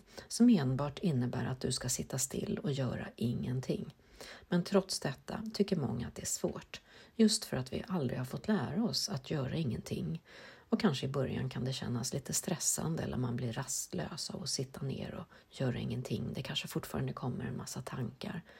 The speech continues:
Men som vanligt, ju mer vi gör det, ju lättare blir det. Därför är det bra att börja med fem tio minuter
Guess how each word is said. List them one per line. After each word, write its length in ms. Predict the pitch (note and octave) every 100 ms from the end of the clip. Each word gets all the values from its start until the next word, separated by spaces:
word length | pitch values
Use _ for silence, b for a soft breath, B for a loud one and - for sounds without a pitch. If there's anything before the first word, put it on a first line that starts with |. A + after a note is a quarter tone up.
| B B B B
Men 160 | A#3 A3+
som 180 | A3+
vanligt, 460 | E3 C3+ B2 C3+ -
ju 60 | C3+
mer 220 | C#3 E3+
vi 100 | G#3
gör 300 | F#3 F#3+ G3
det, 160 | A3 A#3+ B B
ju 180 | C#4 D#4
lättare 420 | F#3+ C3+ - -
blir 260 | - - -
det. 120 | - - - - _ _ _ _ - - - - _ - B B B B B
Därför 320 | - F3 G#3
är 80 | G3+
det 80 | G3
bra 300 | C3+ C#3 C3+
att 100 | D3
börja 420 | D3+ C#3 C3+ E3
med 240 | D#3+ - -
fem 380 | - A#2 -
tio 280 | B2+ - -
minuter 640 | A#2 - C#3+ D#3 - -